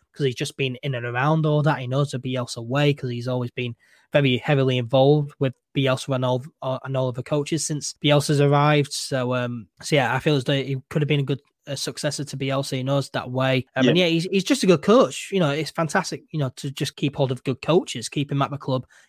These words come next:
Speaker 1: keep the foundations. But, you know, he's leaving, and yeah, I'll hold the door open, and I'm wishing the best of luck. He really has earned this opportunity,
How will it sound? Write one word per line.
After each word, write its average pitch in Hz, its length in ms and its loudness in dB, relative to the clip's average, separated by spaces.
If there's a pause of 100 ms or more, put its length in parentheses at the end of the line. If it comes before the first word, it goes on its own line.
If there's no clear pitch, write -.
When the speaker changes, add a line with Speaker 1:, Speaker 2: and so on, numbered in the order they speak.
(100)
Speaker 1:
keep 165 220 2
the 156 60 -4
foundations. 135 800 -2 (140)
But, - 340 -6 (480)
you 156 60 0
know, 160 280 6
he's 165 200 4
leaving, 185 480 6 (140)
and 143 340 0 (160)
yeah, 160 220 2 (160)
I'll 151 160 0
hold 151 180 2
the 135 60 -6
door 156 260 4
open, 123 260 -8
and 131 200 -10
I'm 135 180 -6
wishing 143 240 -4
the 131 80 -4
best 135 240 -8
of 123 100 -10
luck. 139 200 -8
He 139 120 -10
really 143 280 -2
has 143 160 -2
earned 135 160 -6
this 131 160 -8
opportunity, 139 640 -10